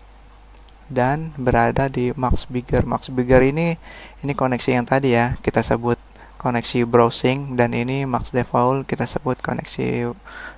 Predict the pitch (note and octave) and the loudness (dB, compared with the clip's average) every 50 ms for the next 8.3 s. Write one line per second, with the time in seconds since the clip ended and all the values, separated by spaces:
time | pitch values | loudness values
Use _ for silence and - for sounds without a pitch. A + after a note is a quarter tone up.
0 | - - C3 B2+ B2 A#2+ A#2+ A#2+ A#2+ - - B2+ A#2+ A#2 B2+ A#2+ A#2+ - - - | -6 -2 0 0 2 4 4 4 2 2 0 -2 -2 -2 -2 -4 -4 -6 -6 -6
1 | - B2+ - - B2 A#2+ A2+ - - B2+ A#2+ B2+ A#2+ A#2+ A#2 - B2 A#2+ A2+ A#2 | -6 -4 0 0 0 2 0 0 -2 0 2 2 2 2 0 -2 -2 0 0 -2
2 | A#2 - - - - - - B2+ - B2+ - - C3+ A#2+ A#2+ B2+ C#3+ D#3+ E3 - | -4 -6 -10 -18 -18 -10 -6 -6 -4 -4 -4 -4 -4 -2 0 2 2 2 0 -2
3 | - B2+ B2 B2 - - - C3 C#3+ C#3+ C3 A#2+ A#2+ - - C3+ - - - - | -4 -6 -6 -6 -6 -6 -6 -6 -4 -4 -6 -6 -6 -6 -6 -8 -8 -8 -6 -6
4 | - C3 - - - A#2+ A#2+ B2 B2+ C#3+ E3 F#3+ F#3+ - - - - - - - | -6 -4 -4 -4 -6 -6 -4 -4 -4 -4 -4 -6 -6 -10 -14 -20 -20 -20 -20 -20
5 | - - - - - - - - - - - - - - - - - - - - | -20 -20 -20 -20 -20 -20 -20 -20 -20 -20 -20 -20 -20 -20 -20 -20 -20 -20 -20 -20
6 | - - - - - - - - - - - - - E4 C#4+ C4+ C#4+ C#4 C4+ - | -20 -20 -20 -20 -20 -20 -20 -20 -20 -20 -20 -20 -20 -20 -20 -20 -20 -20 -20 -20
7 | - - - - - C3+ C3 B2 B2 A#2+ A#2+ B2 A#2+ A#2 - - - A#2+ - - | -20 -20 -20 -18 -12 -8 -8 -6 -6 -6 -6 -6 -6 -8 -8 -8 -8 -8 -8 -8
8 | A#2+ A#2+ B2 A#2+ A#2+ - | -6 -4 -2 -2 -2 -2